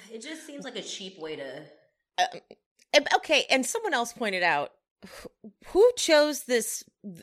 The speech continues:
Speaker 2: who chose this color?
Speaker 1: Yeah, I d-, thank you.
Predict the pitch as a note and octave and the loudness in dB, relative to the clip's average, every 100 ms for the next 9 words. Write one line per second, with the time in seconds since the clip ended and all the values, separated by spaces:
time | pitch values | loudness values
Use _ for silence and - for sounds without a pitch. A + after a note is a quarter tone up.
0 | - G3+ C4+ - C#4 C#4 A#3+ - - A3 | -10 -8 -6 -2 -2 -2 -8 -8 0 2
1 | A3 A3 A3 A3+ - C#4 G#4+ E4+ A#3+ F#3+ | 2 2 2 -2 -6 -6 2 6 6 4
2 | F#3+ C#4 D4+ - - C5+ - C#4 G3 G3+ | 2 0 0 -6 -4 -4 -2 -2 -2 -6